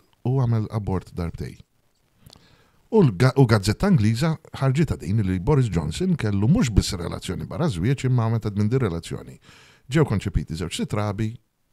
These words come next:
qatilhom. Jiena ma noqgħodx, abort ma toġobnix. Qed ili trabi iktar preċiża. L-imħallef,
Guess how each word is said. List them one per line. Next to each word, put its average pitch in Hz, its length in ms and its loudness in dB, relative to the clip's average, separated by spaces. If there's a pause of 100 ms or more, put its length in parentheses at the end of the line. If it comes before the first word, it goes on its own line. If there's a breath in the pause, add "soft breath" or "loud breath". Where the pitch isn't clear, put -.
(480)
qatilhom. - 380 -2 (560)
Jiena 82 220 -8
ma 76 120 -8
noqgħodx, - 480 -14
abort 80 360 -4 (180)
ma - 100 -14
toġobnix. 76 500 -12 (340 soft breath)
Qed - 200 -8
ili 113 220 2
trabi 98 400 -4
iktar - 260 -16
preċiża. - 460 -14 (800 soft breath)
L-imħallef, 156 760 2